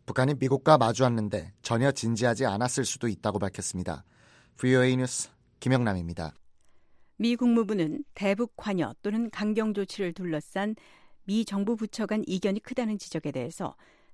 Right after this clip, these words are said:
Speaker 2: 미국의 정책은 명확하다고 반박했습니다. 평화적으로 북핵 프로그램을 없애려고 노력하고 있지만 모든 수단을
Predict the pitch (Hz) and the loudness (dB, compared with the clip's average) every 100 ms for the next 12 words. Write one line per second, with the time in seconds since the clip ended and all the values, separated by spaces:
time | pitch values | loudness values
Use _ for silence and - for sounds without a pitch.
0 | - 202 220 233 240 214 190 - 180 240 | -2 0 2 2 0 0 -4 -4 0 0
1 | - 175 185 214 233 - 208 170 147 151 | 0 0 0 0 -2 -4 -6 -4 -4 -4
2 | - - 180 160 - 143 139 131 120 110 | -4 -4 -4 -4 -8 -6 -6 -4 -6 -8
3 | - _ _ - - _ - 294 277 269 | -12 _ _ -20 -20 _ 2 4 4 4
4 | 247 254 247 - - 240 - 254 - 254 | 2 2 2 2 -2 -6 -2 -4 -2 -4
5 | 233 226 220 240 170 185 - 214 214 - | -2 0 0 0 0 -2 -2 -2 -2 0
6 | 226 - 180 196 254 - 214 175 - 160 | -2 -2 -2 2 0 0 -4 -4 -2 0
7 | 120 143 - - - - 214 240 277 269 | 0 -4 -10 -20 -14 0 4 6 6 6
8 | - 262 233 254 262 | 4 -2 2 4 2